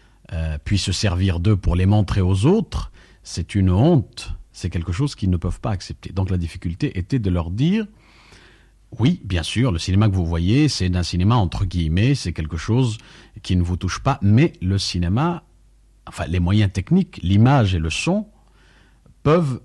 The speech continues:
montrer, peuvent informer, vous informer, vous d'abord,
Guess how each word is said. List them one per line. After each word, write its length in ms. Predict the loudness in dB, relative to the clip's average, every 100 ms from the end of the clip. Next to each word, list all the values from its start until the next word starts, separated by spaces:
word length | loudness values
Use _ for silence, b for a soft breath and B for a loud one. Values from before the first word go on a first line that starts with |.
| _ 0
montrer, 680 | 2 4 2 0 0 0 -2
peuvent 320 | 0 0 2
informer, 640 | 2 2 2 0 2 2
vous 320 | 2 2 4 2
informer, 540 | 0 -2 0 0 0
vous 320 | 0 -2 -4 -8 -8
d'abord, 400 | -6 -4 -6